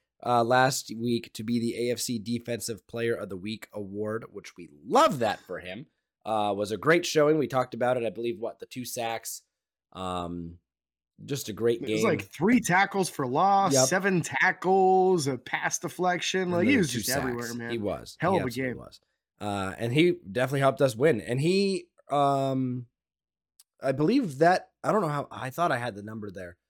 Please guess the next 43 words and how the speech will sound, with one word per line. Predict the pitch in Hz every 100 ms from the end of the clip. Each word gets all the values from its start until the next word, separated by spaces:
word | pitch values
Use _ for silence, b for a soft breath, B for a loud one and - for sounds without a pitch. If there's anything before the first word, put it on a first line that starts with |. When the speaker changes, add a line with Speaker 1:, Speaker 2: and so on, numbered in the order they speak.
| _ -
Speaker 1:
I'm | 127
not | 110
gonna | 110
guess. | 95 87 - -
I | 123
thought | 160 160
I |
had | 143
the | 127
number | 123 117
of | 107
total | - 113 107
Defensive | 113 113 101 101 -
Player | 127 113 107
of | 104
the | 101 104 _ 107
Week | 120 104
awards | 98 98 92
he's | 110 90 -
won, | 104 104 92 - _ _ _ _ -
and | 104
I | 98
think | - 135
that | 120 95
was | 95 80
his | 62 - - - -
third, | 73 - 60 50 _ _
but | 85
I |
could | - 110
be | 87
wrong | - 50 _ 57
there. | 64 85 - _ b b b
Speaker 2:
I | 147
remember | 156 175 240 208
somebody | - 196 180 160
saying | 139 160 160 147
that | 139 131
he |
hadn't | 143 139 131 123
won | 131 135 131
one, | 127 127 123 - _ _ -
like, | 120 110 -